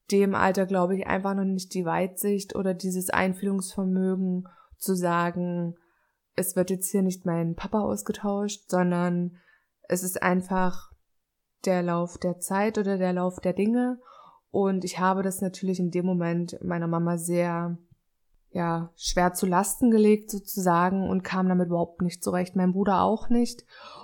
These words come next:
Und wir haben zu Beginn wirklich alles daran gesetzt, <laughs> um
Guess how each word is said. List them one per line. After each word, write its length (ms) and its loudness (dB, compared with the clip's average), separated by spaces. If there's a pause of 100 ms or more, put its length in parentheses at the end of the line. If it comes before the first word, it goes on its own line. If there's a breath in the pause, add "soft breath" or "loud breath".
Und 240 4
wir 100 4
haben 640 2 (880)
zu 160 0
Beginn 300 4
wirklich 260 -2
alles 240 2
daran 380 2
gesetzt, 560 0 (160)
<laughs> 680 0
um 460 4